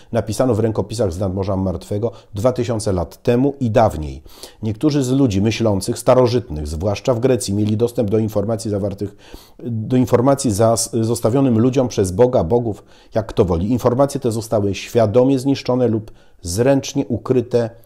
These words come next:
przez kapłanów różnych religii. Biblia na przykład. Jedno zdanie Epikura zapisane prawie dwa i pół tysiąca lat temu dowodzi niezbicie o obecności takiej wiedzy.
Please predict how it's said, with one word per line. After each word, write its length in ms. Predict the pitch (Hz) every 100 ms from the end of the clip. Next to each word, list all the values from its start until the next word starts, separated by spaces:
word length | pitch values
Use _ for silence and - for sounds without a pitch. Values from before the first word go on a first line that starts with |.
| -
przez 360 | - 98 90 - -
kapłanów 680 | 104 - 120 90 76 - - _ _ _ _ _ -
różnych 420 | 95 120 123 101
religii. 500 | 82 73 64 65 - _ _ _ _ _ _ _ -
Biblia 440 | 101 135 76 73
na 100 | 65
przykład. 340 | - - - - - - - - _ 95
Jedno 560 | 110 139 139 139 147
zdanie 460 | 120 107 95 80 82
Epikura 560 | 107 113 - 139 139
zapisane 500 | 123 123 127 123 127
prawie 280 | 120 120 117
dwa 160 | 107 117
i 60 |
pół 120 | 107 120
tysiąca 360 | 120 120 110
lat 320 | 104 92 -
temu 280 | - 135 151
dowodzi 440 | 131 110 110 104 107
niezbicie 800 | 113 135 117 104 131 139 - -
o 120 | 127
obecności 600 | 120 104 - - - 139
takiej 280 | 113 117 90
wiedzy. 340 | 78 65